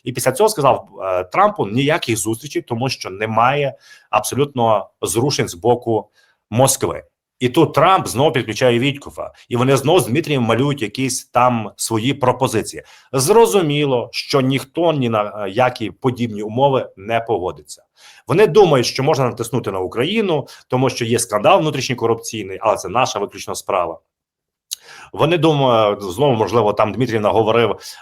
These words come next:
е, що якісь є звитяги на фронті, і от Вітьков, вони придумали такий собі план.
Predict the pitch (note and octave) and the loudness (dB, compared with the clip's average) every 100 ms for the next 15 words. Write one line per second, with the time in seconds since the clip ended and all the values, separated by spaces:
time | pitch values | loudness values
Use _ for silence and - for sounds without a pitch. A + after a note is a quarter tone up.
0 | - G2 F#2+ F#2 - - G2+ G2+ A2 - | -8 -4 -2 -2 -4 -2 -2 -4 -8 -4
1 | G#2+ G2 D#2+ F2+ A2 C3 C3+ F2+ F#2+ A2 | -2 0 -2 0 0 4 2 2 0 -2
2 | - G3+ G#3+ F#3 - C3 C3 G#3+ F#3 - | 0 2 4 2 -4 -8 -2 0 0 -2
3 | E3 A3+ A3+ F3 C3+ C3 B2+ B2+ F3 C#3 | -4 -4 -2 -2 0 -2 -4 -4 -2 -2
4 | F#2 - A#2+ - F#2 G2+ G#2 _ _ _ | -4 -10 -10 -10 -10 -10 -10 _ _ _
5 | - G#2 D2+ C#2+ | -6 -2 -2 -4